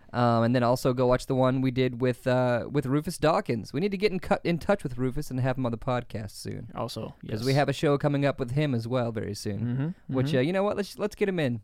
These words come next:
Speaker 1: real soon. We'll talk about it. Um, because it's in, like, two weeks. <laughs>
Speaker 2: Yeah.
Speaker 1: So maybe he'll be on the podcast in the next two weeks. Who knows?
Speaker 2: Woo!
Speaker 1: Rufus, if you're listening, this is an open invitation to be on our podcast next week.
Speaker 2: Well, then we'll actually send you, like, a real
Speaker 1: Yeah,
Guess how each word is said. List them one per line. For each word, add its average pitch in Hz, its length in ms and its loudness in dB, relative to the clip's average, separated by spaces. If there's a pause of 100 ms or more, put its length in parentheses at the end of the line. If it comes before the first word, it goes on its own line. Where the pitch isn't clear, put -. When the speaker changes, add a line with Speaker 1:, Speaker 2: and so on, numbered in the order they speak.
(200)
Speaker 1:
real 135 220 -4
soon. 127 240 -2
We'll 117 80 -4
talk 120 260 -2
about 107 220 -6
it. 113 80 -12 (680)
Um, 104 160 -2
because 127 240 -2
it's 120 120 -4
in, 151 140 2
like, 131 160 -2
two 156 160 -2
weeks. 165 400 -6 (120)
<laughs> - 100 -16
Speaker 2:
Yeah. 127 260 4
Speaker 1:
So 147 220 2
maybe 175 260 4
he'll 190 100 8
be 208 120 6
on 220 80 4
the 220 80 2
podcast 196 500 2
in 135 60 -6
the 127 60 0
next 113 180 -4
two 135 80 0
weeks. 123 180 -2
Who 185 100 2
knows? 117 320 -2
Speaker 2:
Woo! 403 540 12
Speaker 1:
Rufus, 208 380 8
if 185 100 0
you're 185 80 4
listening, 190 360 4
this 175 140 -2
is 170 140 -4
an 165 100 2
open 190 320 4
invitation 165 520 2
to 135 40 2
be 143 140 4
on 143 80 4
our 143 80 4
podcast 131 560 2
next 117 240 -4
week. 113 260 -6 (880)
Speaker 2:
Well, 135 180 4
then 139 160 4
we'll 131 140 4
actually 131 300 2
send 123 200 2
you, 117 80 2
like, 113 140 -2
a 113 80 -2
real 113 180 0
Speaker 1:
Yeah, 104 40 -2